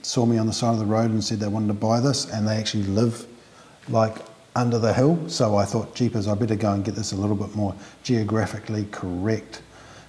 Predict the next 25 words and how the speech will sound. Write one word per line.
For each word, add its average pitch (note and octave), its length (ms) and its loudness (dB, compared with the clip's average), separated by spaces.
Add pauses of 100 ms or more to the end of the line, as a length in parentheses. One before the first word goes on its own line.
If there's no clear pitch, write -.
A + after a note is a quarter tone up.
(120)
than G2+ 160 -2 (160)
what G2+ 140 -2
I F#2 100 -2
had G#2+ 240 -4
it." G2+ 160 -4
So G2 180 -4
I A2+ 60 0
just C#3 180 0
moved A2 280 2
a - 20 -6
couple G#2 240 -6
of F#2+ 60 -8
trees A2 360 0
around. G#2 280 2
I G2 100 2
did A2+ 320 2
put - 160 -2
those A2 220 -2
trees A#2+ 460 -2
on G#2+ 180 -4
top A2 180 -4
of G#2+ 60 -2
the G2+ 80 -2
hill A2 140 -2
again. B2+ 680 2